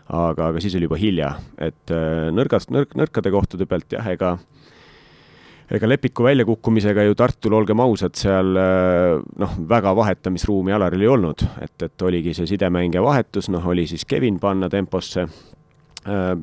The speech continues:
Juhkami puhul, ma arvan, Juhkami on, on hea närviga mees ja, ja, ja, ja üldiselt tuntud kui selline rahulik, noh, eks ta rahustas ka seda Kordast seal korduvalt, et, et kui Kordas peale esimest palli tähistas nii, nagu oleks,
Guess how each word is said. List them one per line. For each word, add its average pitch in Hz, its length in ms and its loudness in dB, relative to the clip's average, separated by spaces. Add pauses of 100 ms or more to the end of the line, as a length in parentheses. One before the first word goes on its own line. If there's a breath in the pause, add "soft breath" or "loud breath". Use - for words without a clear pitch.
(160)
Juhkami 123 380 0
puhul, 98 220 2
ma 107 140 2
arvan, 107 180 2
Juhkami 95 360 0
on, 90 200 0
on 95 140 2
hea 120 180 2
närviga 87 320 0
mees 95 320 -2 (100)
ja, 80 200 -4 (600)
ja, 82 260 -2 (440)
ja, 76 240 -8
ja 104 160 -2
üldiselt 98 400 -4
tuntud 113 340 0
kui 90 140 -2
selline 90 320 0
rahulik, 107 500 0
noh, 85 160 -4
eks - 160 -8
ta 85 140 -2
rahustas 101 420 -2
ka 113 140 0
seda 92 160 0 (240)
Kordast 95 400 -4
seal 85 160 -4 (260)
korduvalt, 90 560 -2
et, - 200 -14 (580 loud breath)
et - 100 -10
kui 87 140 -2
Kordas 92 320 0
peale 90 240 -2
esimest 87 480 -6
palli 87 520 -2
tähistas 92 440 -6
nii, 92 160 -2
nagu 85 180 0
oleks, - 320 -2